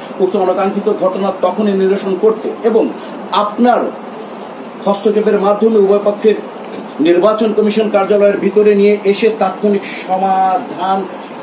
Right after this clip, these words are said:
করতে সাহায্য করি। নির্বাচন সা-, নির্বাচন সাময়িক, কিন্তু চলচ্চিত্র শিল্পীদের মধ্যে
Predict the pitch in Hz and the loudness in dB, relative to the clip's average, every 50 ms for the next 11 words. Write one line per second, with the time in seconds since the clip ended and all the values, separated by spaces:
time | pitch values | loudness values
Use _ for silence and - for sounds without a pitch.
0 | - - - - - - - - 196 202 - 208 190 - - 185 185 190 - - | -12 -12 -12 -12 -14 -12 -4 -2 -2 0 0 0 -2 -2 0 -2 -2 -2 -2 0
1 | 175 170 175 160 143 120 104 - - - - - - - - - - - - - | 0 0 2 2 0 0 0 -4 -8 -12 -12 -12 -12 -14 -14 -14 -14 -14 -14 -14
2 | - - - - - - 135 160 170 170 208 214 214 247 233 - - 220 - - | -14 -14 -14 -14 -8 0 0 2 4 4 2 2 2 2 0 0 0 -2 -6 -10
3 | - - - - - - - - - - 190 190 190 190 - - - - 156 175 | -14 -16 -16 -16 -16 -14 -14 -12 -10 -4 -2 -2 -2 -2 -4 -6 -4 0 2 2
4 | 185 202 208 208 220 220 214 - - 202 196 208 220 220 220 226 220 - - - | 4 4 2 2 2 0 0 -2 -2 -2 0 2 4 4 4 4 2 -4 -8 -12
5 | - - - - - - - - - - - - - 220 254 247 - 226 160 - | -12 -12 -12 -14 -14 -14 -14 -14 -14 -12 -12 -6 -2 2 2 2 2 2 -2 -2
6 | - - - - - - - - 202 190 190 190 220 220 - 214 214 208 - - | -4 -6 -12 -12 -12 -12 -2 -2 -2 0 0 -2 -4 -2 2 2 2 2 0 -8
7 | - - - 208 202 - 180 214 202 214 202 185 202 208 202 - 214 208 | -8 -4 -2 -2 -2 0 0 2 2 4 2 4 2 0 2 4 2 2